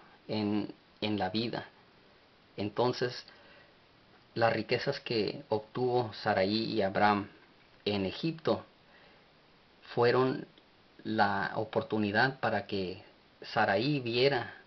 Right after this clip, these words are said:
a sus esclavas que eran propiedad suya y pensar que, bueno,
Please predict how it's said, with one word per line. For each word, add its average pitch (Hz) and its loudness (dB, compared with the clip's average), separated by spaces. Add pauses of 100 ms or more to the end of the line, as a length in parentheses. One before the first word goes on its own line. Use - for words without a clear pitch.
(140)
a 104 2 (100)
sus 110 -4
esclavas 120 2 (200)
que 101 -2
eran 113 -4 (280)
propiedad 104 -2 (220)
suya - -6 (1120)
y 113 -2
pensar 110 0
que, 117 0
bueno, 113 0